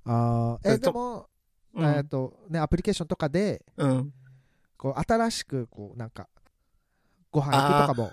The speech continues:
Speaker 2: あー。
Speaker 1: あ、いい？
Speaker 2: 新規の出会いを開拓するってことね。
Speaker 1: そうそうそうそうそう。
Speaker 2: それ言うんやったらかな。まあ、オープン、
Speaker 1: あー。
Speaker 2: オープンなったらまあって感じかな。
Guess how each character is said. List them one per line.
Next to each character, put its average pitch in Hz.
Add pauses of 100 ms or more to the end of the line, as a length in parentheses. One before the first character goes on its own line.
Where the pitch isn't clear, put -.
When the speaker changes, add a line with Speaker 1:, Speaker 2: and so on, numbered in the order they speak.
Speaker 2:
あ -
ー。 90
Speaker 1:
あ、 -
い 131
い？ 175 (160)
Speaker 2:
新 262
規 151
の 113
出 127
会 127
い 123
を 123
開 127
拓 -
す -
る 120
っ 113
て -
こ 107
と 110
ね。 104 (100)
Speaker 1:
そ 139
う 120
そ 110
う 107
そ 104
う 101
そ -
う 87
そ - (360)
う。 -
Speaker 2:
そ 233
れ 196
言 202 (380)
う 392
ん -
や 160
っ 131
た 139
ら 123
か -
な。 110 (280)
ま 131
あ、 -
オ 269
ー -
プ -
ン、 -
Speaker 1:
あ 147
ー。 - (260)
Speaker 2:
オ 381
ー -
プ 180
ン 135
な 117
っ 107
た -
ら 113
ま 110
あ 117
っ -
て 147
感 120
じ 151
か 113
な。 110